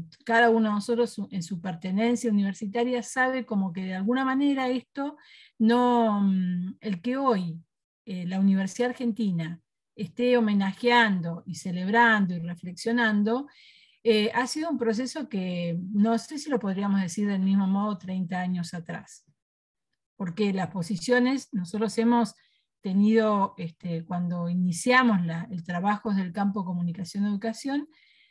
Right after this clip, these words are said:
eh, había una mirada, este, mm, descalificatoria respecto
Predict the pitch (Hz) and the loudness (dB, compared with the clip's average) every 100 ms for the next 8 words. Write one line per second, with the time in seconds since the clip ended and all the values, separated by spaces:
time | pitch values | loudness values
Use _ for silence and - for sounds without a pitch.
0 | _ - 226 208 208 226 226 269 277 240 | _ 2 4 4 0 2 4 4 4 4
1 | 226 233 247 240 240 - 185 - - 175 | 6 6 8 8 6 0 -10 -10 -10 -6
2 | 175 170 165 160 160 - _ - 190 180 | -4 -2 -2 -4 -8 -16 _ -4 -2 -2
3 | 196 180 165 175 180 277 302 196 180 170 | -2 -4 -4 -6 -4 2 4 4 2 -2
4 | 226 202 196 190 - 196 185 214 214 | -6 -6 -4 -4 -4 -4 -2 -2 -4